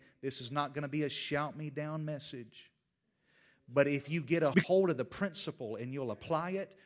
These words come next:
we won't be able to shut you up. Because you're gonna be so thrilled with the results that you get and you get to experience. It's the truth. It's just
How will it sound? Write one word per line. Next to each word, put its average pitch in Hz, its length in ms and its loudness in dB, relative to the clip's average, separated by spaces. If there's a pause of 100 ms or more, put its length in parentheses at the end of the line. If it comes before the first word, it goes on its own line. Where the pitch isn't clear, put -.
(120)
we 170 160 4
won't 170 240 6
be 151 140 0
able 135 180 -2
to 120 80 0
shut 156 460 -4
you 139 200 -4
up. 101 300 -6 (1300)
Because 165 340 8
you're 175 120 6
gonna 160 180 8
be 160 160 8
so 180 300 8
thrilled 156 440 4
with 131 140 6
the 127 100 4
results 139 600 4
that 131 200 -2
you 131 140 -2
get 127 380 8
and 127 160 4
you 139 120 2
get 127 240 4
to 120 120 4
experience. 107 520 0
It's 202 200 2
the 170 80 -4
truth. 220 640 -6 (640)
It's 147 200 0
just - 440 -2